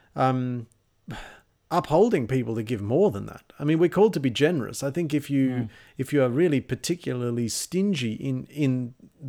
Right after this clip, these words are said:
Speaker 1: pedantically calculating your one-tenth, then you might almost be missing the point. That's, that's something that I'm, I'm a little inclined towards. Um,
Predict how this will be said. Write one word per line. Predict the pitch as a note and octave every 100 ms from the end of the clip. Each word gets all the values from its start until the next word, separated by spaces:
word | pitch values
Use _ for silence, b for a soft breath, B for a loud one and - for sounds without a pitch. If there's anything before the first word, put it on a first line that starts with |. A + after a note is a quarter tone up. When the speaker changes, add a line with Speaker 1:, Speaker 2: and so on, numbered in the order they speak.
| B2 _ _ -
Speaker 1:
pedantically | D3 A2+ D#3 F3+ - - B2+
calculating | D#3 E3+ - A#2+ A2 G#2+ G#2+
your | A2
one-tenth, | A#2 A#2+ G#2 - A2 - - _ b b b
then | D3+ D#3+
you | E3+
might | D#3+ E3+ G3+ F#3+ - _ _
almost | D3+ E3+ E3 C3 A2+
be | - B2+
missing | C3+ - A2
the | G2+
point. | - F#3 -
That's, | C#3 -
that's | D3+ D3
something | D#3 C3
that | B2+
I'm, | C3 B2 B2
I'm | C3
a | B2
little | C3+ D#3
inclined | C#3 A#2 A#2 A2
towards. | - A#2 - C3 C#3 - b b b b
Um, | C#3 C3 B2